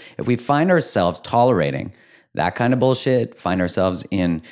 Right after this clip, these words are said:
situationships that we are not consciously choosing to be in. Uh, also, situationships, if they become our life, are also a way of upper limiting so that we don't have emotional availability. So they can also be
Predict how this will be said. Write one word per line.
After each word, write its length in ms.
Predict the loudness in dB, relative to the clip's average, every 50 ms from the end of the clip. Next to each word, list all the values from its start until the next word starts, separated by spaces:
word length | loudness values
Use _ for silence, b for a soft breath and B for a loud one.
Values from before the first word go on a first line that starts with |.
| B B
situationships 880 | -6 -2 -2 0 2 2 2 2 2 2 0 -2 0 0 -2 -2 -2 -4
that 160 | -4 -2 0
we 260 | 0 0 0 0 0 -2 0
are 100 | 0 2
not 400 | 4 4 2 2 0 -2 -8 -10
consciously 560 | -6 -2 -2 -2 -2 -2 -4 -4 -2 -2 -2
choosing 380 | 0 0 0 0 2 2 2 0
to 40 | 0
be 220 | 0 -2 -2 0
in. 260 | 0 0 0 -2 -4 B B B B B B B B -4 -2
Uh, 180 | 0 0 0 2
also, 360 | 2 2 2 2 2 2 4 2
situationships, 1080 | 2 2 -2 -2 0 2 2 4 4 2 2 0 0 0 0 0 -2 -2 -4 -6 -6
if 200 | -4 -4 -2 0 0
they 100 | 0 0
become 380 | 0 -4 -4 -2 0 0 2
our 160 | 2 2 2
life, 500 | 2 2 2 2 2 0 -2 -4 -8 -18 b b b b b b b 0
are 160 | 2 2 2
also 360 | 4 2 2 2 2 2 2
a 60 | 2 4
way 160 | 4 4 2
of 120 | 2 0 -2 -4
upper 180 | -4 -4 -2 -2
limiting 640 | 0 0 0 -2 -2 -4 -4 -4 -4 -4 -4 -6 -8
so 220 | -6 -4 -2 -2
that 120 | -2 -2
we 80 | -2 -4
don't 200 | -4 -2 -2 -2
have 120 | -2 -4
emotional 440 | -4 -4 -6 -6 -6 -6 -8 -8 -6
availability. 560 | -6 -8 -8 -10 -10 -8 -8 -6 -6 -6 -6
So 160 | -6 -4 -4 -2
they 120 | -2 -4
can 340 | -4 -4 -2 -2 -2 -2 -2
also 340 | -2 -4 -4 -6 -6 -8 -8
be 280 | -8 -6 -6 -8 B